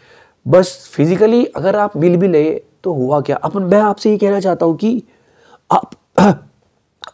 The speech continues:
आप अपने आप को ना इतना प्रिपेयर करो कि जब वो मोमेंट आए, आप उनके सामने गए तो सब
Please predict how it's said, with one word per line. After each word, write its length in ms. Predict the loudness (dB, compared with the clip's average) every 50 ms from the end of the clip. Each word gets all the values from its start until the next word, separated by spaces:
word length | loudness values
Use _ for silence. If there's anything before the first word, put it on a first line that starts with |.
| -8
आप 260 | -2 -2 -2 -2 -2 -6
अपने 220 | -6 -2 -2 0 0
आप 220 | 2 0 0 -2 -2
को 200 | -2 0 0 2
ना 200 | 2 0 0 -2 -4 -6 -10
इतना 260 | -6 0 4 4 4
प्रिपेयर 380 | 4 4 2 4 6 6 6 6
करो 240 | 4 4 4 6 4 4 2 -2 -10 -20 _ _ _ _
कि 80 | 0 2
जब 280 | 4 6 6 6 6 6
वो 200 | 6 6 6 6
मोमेंट 440 | 4 2 2 4 2 2 2 2
आए, 280 | 0 2 0 0 -4 -8 -14 _ _ _ _ _ _ _
आप 360 | -4 -2 0 0 -2 -4 -10 _ -10
उनके 280 | -8 -8 -4 -4 -4 -4
सामने 380 | -2 -4 -4 -2 -2 -2 0
गए 280 | 0 0 -2 -4 -6 -8 -14 _ _ _ _ _ _ _ _ _ _ _ _ _ _ _ _ _
तो 80 | -20 -14
सब 220 | -12 -12 -12